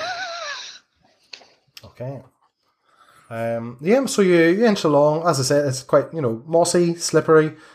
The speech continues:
but it's, it seems firm. Um, you know, good stonework, nothing. So you, you know, you get to the, the, the middle of it, and everything seems fine. You're, you're happy enough, um, with your progress. It looks to be the same the rest of the way across, from what you can tell.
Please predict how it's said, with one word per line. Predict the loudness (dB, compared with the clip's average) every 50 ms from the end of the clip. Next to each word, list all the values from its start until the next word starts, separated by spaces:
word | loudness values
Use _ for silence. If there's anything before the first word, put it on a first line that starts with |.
| -16 -4
but | 0 2 2 2 2
it's, | -2 -6 -10 -14 -14
it | -12 -10 -8 -6 -6
seems | -2 0 2 4 4 4 2
firm. | -2 -2 2 2 4 4 4 2 0 -2 -4 -8 -12 -12 _
Um, | -6 -4 -4 -2 -2 -2 -4 -4 -8 -10 -10 -12
you | -12
know, | -14 -10
good | -8 -8 -6 -6
stonework, | -4 -2 -2 -2 0 0 0 0 0 -2 -10 -18 -20 _ _ -20 -20 _ _ _
nothing. | -8 -2 -2 -2 0 -2 -4 -4
So | -2 0 0 0 0
you, | 0 0 -2
you | -2 -4 -6 -6
know, | -4 -4
you | -6 -2 0
get | 2 2 2
to | 2 2
the, | 4 4 4 2
the, | 2 -2 -2 -2
the | -2 -2
middle | 0 2 2 2
of | 2 2 0
it, | -2 -4 -4 -6
and | -8 -8 -8 -10 -16 _ _ _ _ _ _ _ -8
everything | -6 -6 -2 -2 -2 -2 0
seems | 0 0 0 0 2
fine. | 2 4 4 4 2 2
You're, | 0 0 -2 -2
you're | -6 -6
happy | -6 -6 -4 -4
enough, | 0 2 2 2 0 -2 -4 -6 -8 -10 -16 -20 -20 _ _ _ _ _ _ _
um, | -16 -14 -12 -12 -12 -14 -14 -18 _ _ _ _ _ _ _ _ _ _ _ _ _ _ _ _ -16
with | -16 -12 -10
your | -6 0
progress. | 2 2 4 4 2 0 0 -2
It | -4 -4
looks | -4 -4 -4 -6 -8 -6
to | -6 -2 0
be | 2 2
the | 2
same | 2 2 2 2 2 2 2 2
the | 2 4
rest | 4 2 2 0 -2
of | -2
the | 0
way | 0 0
across, | 0 0 0 0 0 -2 -4 -12 -20 _ _ _ _ _ _ _ _
from | -10 -8
what | -6 -6
you | -6 -4
can | -4 -4
tell. | -2 -2 -2 -2 -4 -8